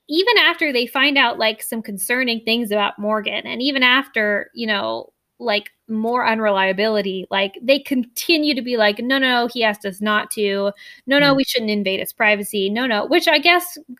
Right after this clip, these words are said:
Speaker 1: good on you for sticking to your guns or whatever. But, like, I feel like as things escalate, maybe you do wanna
Speaker 2: Reconsider.
Speaker 1: maybe you wanna just investigate a little bit more.
Speaker 2: Instead of saying, "Well, this is his handwriting, so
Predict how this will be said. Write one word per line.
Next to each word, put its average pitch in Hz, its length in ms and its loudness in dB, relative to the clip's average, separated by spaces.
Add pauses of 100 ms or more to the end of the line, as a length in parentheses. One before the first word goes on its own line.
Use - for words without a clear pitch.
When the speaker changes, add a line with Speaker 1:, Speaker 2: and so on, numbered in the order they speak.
(140)
Speaker 1:
good 294 120 4
on 294 160 4
you 269 120 0
for 247 100 -6
sticking 240 280 -4
to 214 60 -8
your 196 120 -2
guns 214 300 -2
or 190 100 -6
whatever. 202 360 0
But, 208 300 -6
like, 202 360 -2 (520)
I 311 140 4
feel 349 180 4
like 339 160 4
as 311 240 4
things 349 300 0
escalate, 269 760 0 (160)
maybe 370 560 4
you 381 500 2
do 403 340 4
wanna 381 180 2 (380)
Speaker 2:
Reconsider. 214 800 0 (220)
Speaker 1:
maybe 392 240 4
you 381 120 4
wanna 349 280 4
just 349 240 -6 (340)
investigate 330 580 2
a 269 60 2
little 370 280 -2
bit 269 180 0
more. 233 500 -4 (600)
Speaker 2:
Instead 185 200 -2
of 180 80 -4
saying, 185 180 0
"Well, 285 260 6
this 269 160 -2
is 285 140 -4
his 302 180 -2
handwriting, 226 640 4
so 202 560 4